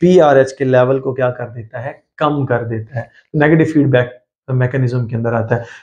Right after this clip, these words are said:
तो ये जी role है आपके पास किसका? प्रोलैक्टिन का milk production में और oxytocin का milk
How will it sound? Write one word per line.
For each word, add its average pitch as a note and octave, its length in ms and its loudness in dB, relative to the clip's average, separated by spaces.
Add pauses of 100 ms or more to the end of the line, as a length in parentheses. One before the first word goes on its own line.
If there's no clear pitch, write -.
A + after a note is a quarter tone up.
तो F#3 60 4
ये F#3 260 6
जी G#3+ 180 4
role E3+ 300 6
है D#3+ 120 4
आपके C#3 320 2
पास C3 360 -2
किसका? C#3+ 300 -4
प्रोलैक्टिन C3+ 840 0
का C3 380 -2
milk C#3+ 400 0
production B2 400 -2
में C#3 260 -2 (240)
और D3 300 2 (400)
oxytocin C#3+ 720 0
का C#3 140 0
milk C3 420 2